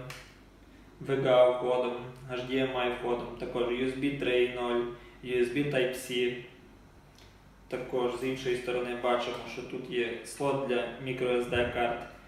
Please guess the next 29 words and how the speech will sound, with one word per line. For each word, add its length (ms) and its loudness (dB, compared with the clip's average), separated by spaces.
також, 340 0
е, 540 0
роз'єм 440 0
для 120 4
навушників 680 -2
та 80 -8
мікрофона, 680 -2
він 180 -4
є 80 0
комбінованим, 680 0
і 100 -2
також 260 0
ще 200 0
один 300 4
U 160 -4
S 120 -6
B 160 -2
кабель, 300 -4
U 60 -2
S 140 -2
B, 240 4
тобто 220 -10
вхід. 260 -8
Також 300 2
даний 300 4
ноутбук 460 0
оснащений 760 -2
оптичним 460 0
приводом, 440 2